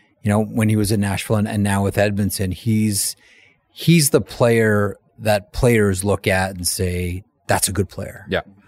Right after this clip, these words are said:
Speaker 1: What
Speaker 2: Yeah.
Speaker 1: is it about him from your point of view? 'Cause we can watch him and we
Speaker 2: Right.
Speaker 1: see with our eyes, but you play. What is it?
Speaker 2: It's his all-around hockey sense, the way he, he does the game, he, he, the way he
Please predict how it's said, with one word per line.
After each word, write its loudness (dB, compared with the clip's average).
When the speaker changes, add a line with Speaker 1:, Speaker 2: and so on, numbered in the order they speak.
Speaker 1:
What 6
Speaker 2:
Yeah. 6
Speaker 1:
is 2
it 4
about 4
him -2
from -2
your 0
point -2
of -6
view? -10
'Cause 0
we 6
can 4
watch 2
him -4
and -6
we -12
Speaker 2:
Right. -2
Speaker 1:
see -2
with -2
our 0
eyes, -8
but -12
you -4
play. -2
What 6
is 4
it? -2
Speaker 2:
It's 2
his 0
all-around 4
hockey 0
sense, 0
the 0
way 2
he, -2
he -4
does 0
the -6
game, -2
he, -14
he, -16
the -10
way -6
he -2